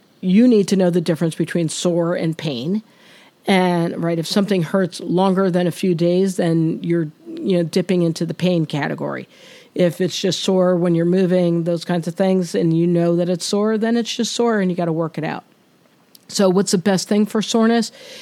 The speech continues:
is to make sure you move, right? So, um, unfortunately, I think if you're sore from riding a bike,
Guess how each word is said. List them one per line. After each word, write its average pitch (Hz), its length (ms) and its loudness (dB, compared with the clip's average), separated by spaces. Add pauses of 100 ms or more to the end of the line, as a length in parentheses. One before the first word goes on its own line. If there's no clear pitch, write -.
(160)
is 170 140 0
to 190 40 2
make 180 160 4
sure 185 160 2
you 185 120 4
move, 202 420 4 (480)
right? 180 320 2
So, 180 580 2
um, 175 600 2
unfortunately, 202 720 0
I 175 40 0
think 190 360 0
if 160 160 -4
you're 175 100 0
sore 240 460 2
from 202 240 -4
riding 185 260 0
a 170 60 -2
bike, 214 480 -2